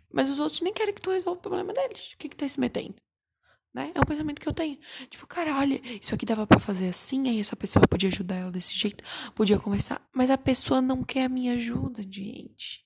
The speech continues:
Isso é uma coisa que eu vi no negócio de empatia, né? Um curso que eu fiz de inteligência emocional, que às vezes eu acho, eu me pergunto se serviu pra alguma coisa. O curso é muito foda, no caso eu que não sabe, não sei colocar ética, né?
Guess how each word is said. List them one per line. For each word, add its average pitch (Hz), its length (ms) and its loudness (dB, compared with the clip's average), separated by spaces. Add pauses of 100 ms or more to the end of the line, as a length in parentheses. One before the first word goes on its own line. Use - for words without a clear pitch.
(480)
Isso 247 200 -6
é - 20 0
uma 247 100 -4
coisa 240 200 -4
que - 100 -4
eu - 20 -2
vi 226 80 -6
no 220 120 -4
negócio 214 240 -2
de 202 100 -2
empatia, 208 560 -2
né? 202 140 0
Um 190 80 -6
curso - 260 -6
que - 80 -8
eu 190 40 -4
fiz 190 260 -4
de 196 100 -8
inteligência 190 460 -6
emocional, 202 500 -2 (300)
que - 80 -2
às 208 80 4
vezes 208 180 4
eu 214 80 2
acho, 208 220 2
eu - 260 0
me 202 80 0
pergunto 202 380 0
se - 80 -2
serviu 196 260 2
pra 202 140 -2
alguma 202 200 -2
coisa. - 300 0 (560)
O 190 100 -14
curso 190 240 -6
é 202 40 4
muito 196 200 0
foda, 240 320 4
no 220 80 -2
caso 202 240 0
eu 208 80 2
que 208 120 -2
não 208 80 -2
sabe, - 260 -6
não 214 100 -4
sei 214 140 -8
colocar 208 220 -2
ética, - 240 -4
né? 294 120 -4